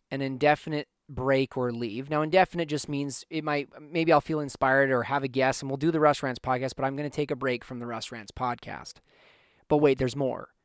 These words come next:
okay? We're gonna take a break from the Russ Rants podcast because of time, not because of lack of desire, not because you guys were not encouraging, not because I didn't see the difference it was making in your guys' lives. Don't under, don't misunderstand that.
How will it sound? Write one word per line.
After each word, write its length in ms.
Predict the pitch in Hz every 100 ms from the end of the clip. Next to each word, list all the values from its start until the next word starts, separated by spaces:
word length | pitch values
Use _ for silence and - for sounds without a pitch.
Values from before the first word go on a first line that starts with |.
| _ _
okay? 260 | 143 131 135 - _
We're 100 | 151
gonna 160 | 156 190
take 180 | 202 180
a 60 |
break 180 | 175 170
from 100 | 170
the 60 | 160
Russ 180 | 147
Rants 160 | 156 139
podcast 480 | - 147 143 147 147
because 260 | 139 - 131
of 100 | 117
time, 500 | - 139 120 92 -
not 140 | 127 123
because 240 | 127 139
of 80 | 135
lack 280 | 139 135 -
of 80 | 127
desire, 560 | 123 131 185 180 175
not 140 | 151 127
because 260 | 131 139
you 80 | 131
guys 220 | 135 131
were 100 | 127
not 240 | 127 123 117 - - -
encouraging, 560 | 135 - 208 196 185
not 120 | 185
because 220 | 175 175 165
I 40 |
didn't 200 | 160 175
see 100 | 180
the 100 | 156
difference 460 | 135 147 - 151 156
it 60 |
was 140 | 147 127
making 300 | 127 - 127
in 80 |
your 100 | 123
guys' 320 | 120 120 117 120
lives. 360 | 160 175 131
Don't 200 | 143 151 143
under, 300 | 139 127 127
don't 280 | 139 151
misunderstand 640 | 147 131 123 - 160 170 131
that. 200 | 117